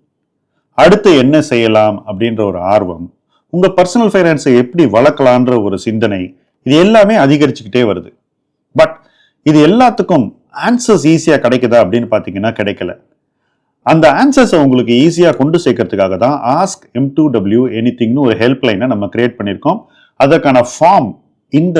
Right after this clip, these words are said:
வீடியோனுடைய லிங்க்லயே இருக்கு. இந்த ஃபார்மை நீங்க ஃபில் பண்ணீங்கன்னா ஆட்டோமேட்டிக்கா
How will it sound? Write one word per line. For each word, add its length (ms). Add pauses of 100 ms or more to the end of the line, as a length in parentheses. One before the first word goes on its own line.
(100)
வீடியோனுடைய 460 (100)
லிங்க்லயே 360
இருக்கு. 180 (160)
இந்த 200
ஃபார்மை 380
நீங்க 200
ஃபில் 200
பண்ணீங்கன்னா 420 (400)
ஆட்டோமேட்டிக்கா 560